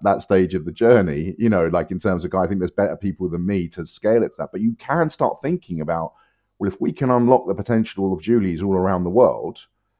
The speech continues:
not guarantee their success, but at least enable them to just start properly."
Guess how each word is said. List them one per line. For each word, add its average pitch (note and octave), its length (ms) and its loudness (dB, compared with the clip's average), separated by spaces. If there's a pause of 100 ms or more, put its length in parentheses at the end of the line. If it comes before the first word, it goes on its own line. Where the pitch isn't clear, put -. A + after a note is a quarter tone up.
not D#3 160 4
guarantee C3+ 460 4
their G2+ 140 4
success, - 440 -2
but - 140 -6
at F#2+ 60 0
least A#2 520 0
enable G#2+ 380 0
them G2 140 -2
to - 120 -14
just - 560 -10
start C#3 420 2
properly." - 540 -14